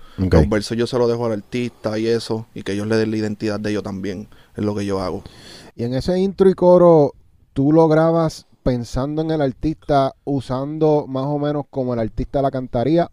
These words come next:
Speaker 1: o la cantas tú a tu estilo?
Speaker 2: Claro, no, yo me meto en el viaje del artista, en los tonos que me gustan del artista,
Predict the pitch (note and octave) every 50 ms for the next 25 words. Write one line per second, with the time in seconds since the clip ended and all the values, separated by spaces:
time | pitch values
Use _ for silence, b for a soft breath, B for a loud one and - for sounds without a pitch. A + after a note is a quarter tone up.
0 | - - B2+ B2+ A#2+ A#2 G#2+ - G#2+ A2+ _ - B2+ - - C3 A#2+ A#2 A2+ A2
1 | F#2 _ - F2 D2+ C2+ - - A#2 A#2 G#2+ G#2 A2 B2 C3+ C3+ C3 C#3 C#3+ D#3
2 | D#3 C3 A2+ A2 G#2+ G#2 B2+ B2+ C3+ C#3 C3 A#2+ A2+ G#2 A2+ A2+ A#2 A#2+ B2 A2+
3 | - _ G#2 A2 A2 - - A2+ G#2+ G#2 G#2 - _ _ - G#2 G#2 A#2 A#2 _
4 | - C3+ B2 A#2 G#2 G2+ A2 _ _ B2+ A2+ A2+ A2+ A2+ A2 G2+ F#2+ _ _ A#2+
5 | A#2 A2 _ _ _ A2 G#2 G#2 A2